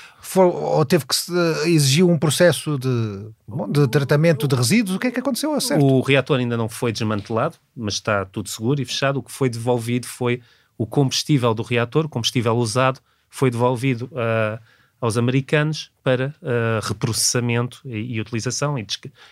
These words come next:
Speaker 2: eventual descarte. Eh,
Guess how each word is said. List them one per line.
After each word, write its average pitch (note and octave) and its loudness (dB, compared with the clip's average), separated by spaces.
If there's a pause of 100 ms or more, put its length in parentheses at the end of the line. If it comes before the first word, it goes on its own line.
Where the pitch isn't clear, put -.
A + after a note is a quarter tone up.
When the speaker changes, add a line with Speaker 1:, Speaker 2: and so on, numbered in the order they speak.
(140)
Speaker 2:
eventual G#2+ 0
descarte. - -4 (520)
Eh, A#2+ 2